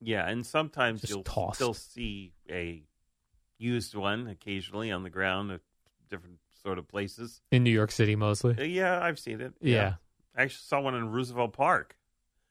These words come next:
Speaker 1: not long ago.
Speaker 2: Really?
Speaker 1: Yeah.
Speaker 2: A used condom?
Speaker 1: Uh-huh. In one of the, uh, little used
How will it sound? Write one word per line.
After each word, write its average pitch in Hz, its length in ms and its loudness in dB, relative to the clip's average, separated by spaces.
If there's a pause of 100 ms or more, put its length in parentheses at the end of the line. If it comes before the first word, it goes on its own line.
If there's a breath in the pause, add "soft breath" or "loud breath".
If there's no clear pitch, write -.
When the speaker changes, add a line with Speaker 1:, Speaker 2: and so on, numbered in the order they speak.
(120)
Speaker 1:
not 110 200 4
long 233 220 8
ago. 294 180 6
Speaker 2:
Really? 117 280 6
Speaker 1:
Yeah. 107 420 2 (300)
Speaker 2:
A 151 60 4
used 180 560 4
condom? 185 500 6
Speaker 1:
Uh-huh. 175 240 0 (140)
In 104 220 -4
one 113 140 0
of 113 100 -2
the, 104 260 0
uh, 92 340 0 (260)
little 139 300 -2
used 123 340 -6